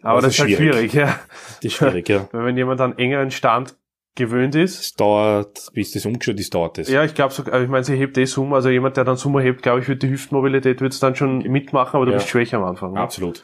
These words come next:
Speaker 2: Das muss man
Speaker 1: Ja.
Speaker 2: aushalten im Kopf, ja.
Speaker 1: Und sie ist halt, und man sieht das auch bei so Athleten oft, also auch beim Philipp zum Beispiel sieht man's,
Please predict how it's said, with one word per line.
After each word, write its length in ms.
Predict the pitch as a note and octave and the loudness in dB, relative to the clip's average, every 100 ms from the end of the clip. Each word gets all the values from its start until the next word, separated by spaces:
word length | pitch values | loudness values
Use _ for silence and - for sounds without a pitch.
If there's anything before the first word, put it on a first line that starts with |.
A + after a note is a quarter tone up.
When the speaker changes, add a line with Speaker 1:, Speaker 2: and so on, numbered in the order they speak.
| _ | _
Speaker 2:
Das 100 | G2 | -4
muss 80 | F#2+ | -2
man 100 | F#2+ A2+ | 0 0
Speaker 1:
Ja. 60 | |
Speaker 2:
aushalten 260 | B2 E2+ E2 | 0 -4 -8
im 60 | |
Kopf, 260 | D#2+ E2 - | -6 -6 -4
ja. 60 | F2+ | -6
Speaker 1:
Und 100 | - | 0
sie 140 | B2+ | 0
ist 100 | B2+ | 2
halt, 240 | C3+ B2+ - - - | 2 0 -4 -20 -10
und 80 | A#2 | -2
man 100 | B2 | -2
sieht 220 | C3+ C3 | 0 -2
das 140 | D3+ | 2
auch 160 | C3+ B2 | 2 2
bei 100 | C3 | -2
so 140 | C3 | 2
Athleten 420 | C3 B2+ B2 B2 C3 | 2 4 0 0 0
oft, 260 | B2+ - | 0 0
also 180 | A#2+ A#2 | 0 2
auch 120 | G#2+ | 2
beim 140 | B2 B2 | 0 -4
Philipp 280 | C#3 D#3 | -2 -2
zum 120 | D#3 A#2 | -2 -6
Beispiel 260 | A2 - | -4 -6
sieht 220 | - A#2 | -8 -4
man's, 260 | B2 C3 - | 0 0 -4